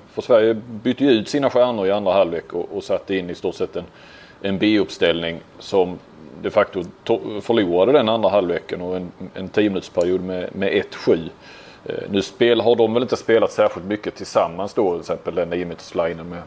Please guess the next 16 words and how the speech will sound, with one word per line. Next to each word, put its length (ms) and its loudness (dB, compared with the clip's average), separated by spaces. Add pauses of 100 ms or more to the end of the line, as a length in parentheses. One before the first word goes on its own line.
med 300 -4
Olsen, 460 -6 (120)
Olsson, 440 0
Fahlgren 540 2
och, 100 -10 (640)
och 120 -12
Magnus 300 -4
Persson. 480 -2
Men, 200 -12
eh, 100 -6
det 160 -2
kändes 340 0
ju 40 -6
som 260 -6
att, 140 -8
jaha, 280 2